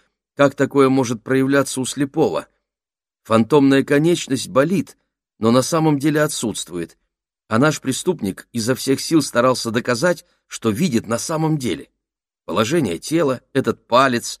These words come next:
слова на стене». «Да, я тоже не знаю, как это могло бы ощущаться», признался Макс, обрадовавшись, что Хрыц,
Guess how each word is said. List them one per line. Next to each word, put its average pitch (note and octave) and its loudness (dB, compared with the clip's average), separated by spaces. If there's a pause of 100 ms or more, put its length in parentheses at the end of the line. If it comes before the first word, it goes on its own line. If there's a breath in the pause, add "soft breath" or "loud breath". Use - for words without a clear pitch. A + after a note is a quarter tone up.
(120)
слова G#2 2
на B2+ 0
стене». A2+ -2 (1300)
«Да, A2+ 6
я C#3 4
тоже C#3 0
не B2+ 0
знаю, A2 -2 (600)
как G2 0
это G2 -4
могло G2+ 2
бы F#2+ 2
ощущаться», - -8 (580)
признался F2+ -2
Макс, F#2 -2
обрадовавшись, F2+ -2
что - -12
Хрыц, - -4